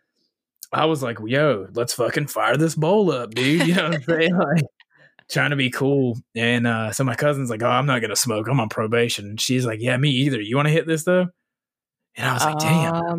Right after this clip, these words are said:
Speaker 1: I really
Speaker 2: man.
Speaker 1: don't want, I really don't want to, but sure." So I ended up, like, cashing the thing out by myself. Sixteen years old, right?
Speaker 2: Mm-hmm.
Speaker 1: And, uh, I'm, like, walking, like, 'cause we left and we were gonna go, like, uh, like, crawfishing after that, right?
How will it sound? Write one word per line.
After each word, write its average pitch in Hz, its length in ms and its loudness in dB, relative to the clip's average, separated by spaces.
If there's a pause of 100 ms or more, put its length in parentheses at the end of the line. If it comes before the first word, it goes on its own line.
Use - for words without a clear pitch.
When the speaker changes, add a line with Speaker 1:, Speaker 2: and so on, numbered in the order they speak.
Speaker 1:
I 127 60 2
really 156 160 2
Speaker 2:
man. 151 160 2
Speaker 1:
don't 101 80 -8
want, 120 260 0
I 127 140 0
really 165 120 4
don't 117 180 -2
want 151 340 0
to, 131 240 0
but 143 160 -2
sure." 135 500 0 (220)
So 131 320 0
I 123 140 2
ended 160 120 0
up, 117 80 -4
like, 113 140 -8
cashing 127 420 0
the 113 80 -8
thing 120 220 0
out 110 180 -2
by 113 140 -4
myself. 107 580 -4
Sixteen 170 540 0
years 127 180 2
old, 101 220 -4
right? 110 240 -4 (200)
Speaker 2:
Mm-hmm. 160 340 -4 (540)
Speaker 1:
And, 120 240 0
uh, 110 340 0 (180)
I'm, 135 160 2
like, 110 160 -2
walking, 127 680 -2
like, 104 180 -8
'cause 117 120 -6
we 117 120 0
left 131 380 0
and 110 80 -4
we 117 80 0
were 117 120 2
gonna 127 160 0
go, 123 200 2
like, 101 280 -6
uh, 101 320 -6 (320)
like, 110 160 -4
crawfishing 120 600 -2
after 101 200 -8
that, 98 140 -6
right? 107 280 -8